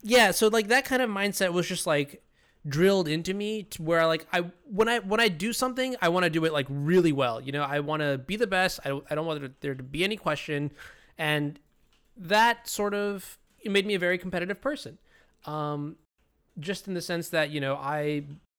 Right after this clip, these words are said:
yeah, I just, I wanted to win everything. I wanted to, whatever I thought was really interesting or really cool, I wanted to be known for it. And so around just, like, the tenth grader or something like that, one of my,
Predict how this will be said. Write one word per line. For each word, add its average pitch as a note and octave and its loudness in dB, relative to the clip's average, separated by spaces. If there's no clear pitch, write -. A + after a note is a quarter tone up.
yeah, C4 0
I C3 -6
just, C#3 -8
I D3+ 0
wanted E3+ 2
to D#3+ 0
win D#3 2
everything. F#3+ 0
I D3+ 0
wanted D3+ -2
to, C#3+ 0
whatever G#3+ 2
I C#4+ 4
thought E3 -6
was C#3 -2
really D#3 0
interesting D#3+ -6
or C#3 -2
really D3+ -2
cool, G#3 -4
I F3+ 6
wanted G3+ 2
to D#3 2
be D3 -4
known D3 2
for A#2+ -12
it. - -16
And F3+ 2
so F#3+ 0
around B3+ -2
just, D#3 -10
like, D3+ -4
the D3 -2
tenth D3+ 0
grader C#3+ 0
or C3 -4
something B2+ -10
like B2+ -6
that, C3 -4
one F3 -4
of G#3 -4
my, D#3+ 2